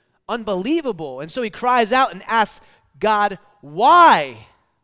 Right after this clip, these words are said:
Why is this happening?" And surely Jesus has the rest of Psalm twenty-two one on the tip of his tongue, where it says,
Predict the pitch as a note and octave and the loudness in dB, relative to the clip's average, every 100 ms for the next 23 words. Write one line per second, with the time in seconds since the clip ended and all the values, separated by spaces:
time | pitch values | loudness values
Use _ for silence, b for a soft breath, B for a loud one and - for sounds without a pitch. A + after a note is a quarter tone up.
0 | _ _ D3 F3 C4 C4+ E3+ B2 A#2+ _ | _ _ -16 -10 -8 -8 -10 -12 -20 _
1 | _ _ _ _ _ _ _ _ _ _ | _ _ _ _ _ _ _ _ _ _
2 | E3 E3 - F#3+ A#3+ E3+ B2 G2+ C#3 _ | -18 -16 -14 -12 -12 -14 -20 -20 _ _
3 | _ _ _ - D3+ - A#3+ B3 E3 C#3+ | _ _ _ -20 -18 -14 -10 -10 -10 -12
4 | F3 E3 E3 D#3+ C#3+ D#3 D#3+ D3 - - | -16 -16 -14 -14 -10 -10 -10 -12 -18 -14
5 | D3+ C#3 D#3 C#3 - C3+ C#3+ C#3+ B2+ B2 | -14 -14 -20 -20 -20 -18 -16 -16 -18 -20
6 | - - C3+ B2 - - F3+ F2+ _ _ | -18 -18 -18 -20 -20 -18 -18 -18 _ _
7 | _ _ _ _ _ _ _ _ _ _ | _ _ _ _ _ _ _ _ _ _
8 | D3 D#3+ D#3 - F3 D#3+ | -8 -6 -6 -6 -4 -4